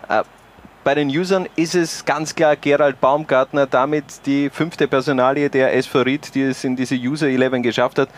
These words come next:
Speaker 2: Auch da macht man eigentlich nichts falsch, wenn man den Vereinsrekord der
Speaker 1: Ja.
Speaker 2: Rieder, ähm, überbietet und einen Vereinsrekord eigentlich aufstellt.
Speaker 1: Ja.
Speaker 2: Ähm, ich find's nur immer ganz interessant, am Anfang der Saison waren da die Stimmen etwas anders. Nach der Niederlage gegen Klagenfurt, Niederlage gegen G R K,
Speaker 1: Ja.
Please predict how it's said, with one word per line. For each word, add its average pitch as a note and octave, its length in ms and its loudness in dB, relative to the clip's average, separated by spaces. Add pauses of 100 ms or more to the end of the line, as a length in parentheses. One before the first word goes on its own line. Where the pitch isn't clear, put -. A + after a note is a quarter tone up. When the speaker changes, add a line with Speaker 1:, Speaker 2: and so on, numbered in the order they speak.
(240)
Speaker 2:
Auch - 200 -6
da C3 300 4
macht A#2 260 -2
man C3 120 2
eigentlich A#2+ 400 -2
nichts B2 220 -6
falsch, - 560 -2 (180)
wenn A#2 160 0
man B2 120 2
den B2 100 0
Vereinsrekord B2 680 0
der A#2+ 80 2
Speaker 1:
Ja. G#2+ 60 -2
Speaker 2:
Rieder, C3 320 0 (320)
ähm, A#2+ 520 0 (720)
überbietet C3+ 840 0
und A#2 160 -4
einen A#2+ 140 0
Vereinsrekord B2 600 -2
eigentlich A2 260 -2
aufstellt. A#2+ 560 -2
Speaker 1:
Ja. A2+ 140 -6 (160)
Speaker 2:
Ähm, A2 240 0
ich B2 100 -6
find's F#3 200 -2
nur F3+ 80 0
immer E3+ 140 2
ganz D#3+ 200 0
interessant, D3+ 520 -2 (200)
am B2 160 -2
Anfang F#3 600 -2
der D3 100 2
Saison D#3 520 0 (180)
waren C#3+ 160 0
da D#3+ 100 2
die D3+ 120 -4
Stimmen E3 300 0
etwas D3 300 -2
anders. A2 360 -2
Nach B2+ 280 -4
der C3+ 180 0
Niederlage C3+ 480 0
gegen C3+ 240 -4
Klagenfurt, D3 640 0
Niederlage C3+ 460 0
gegen C3 200 -4
G B2+ 80 -2
R A#2+ 100 2
K, C#3 360 0
Speaker 1:
Ja. A2+ 160 -6